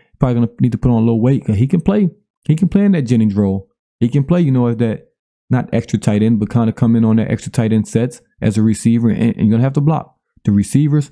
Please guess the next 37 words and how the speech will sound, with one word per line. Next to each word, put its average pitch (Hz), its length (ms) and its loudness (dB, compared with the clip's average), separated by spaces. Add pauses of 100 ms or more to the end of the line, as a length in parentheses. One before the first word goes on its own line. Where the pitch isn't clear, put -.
(200)
will 120 260 2
have 117 200 -2
to - 80 -4
block 104 320 -2
in 104 60 4
this 104 160 0
offense. 98 360 -2
For 113 140 -2
this 117 180 -4
offense 113 400 -2
to - 80 -4
be 107 160 0
successful, 107 600 -2 (160)
they - 100 0
will 107 200 0
have 101 140 -6
to - 80 0
block. 95 280 -2
It's - 100 -8
a 101 40 0
lot 95 180 0
of 90 40 -8
screen 120 380 0
game. 117 380 0 (160)
It's - 80 -6
a 107 40 0
lot 104 220 0
of 104 60 0
those 101 80 -2
guys 101 260 -2
coming 110 300 2
in 110 180 0 (340)
on 104 180 2
side 107 220 -4
of 98 60 -2
the 98 60 -2
tackle, 117 580 -2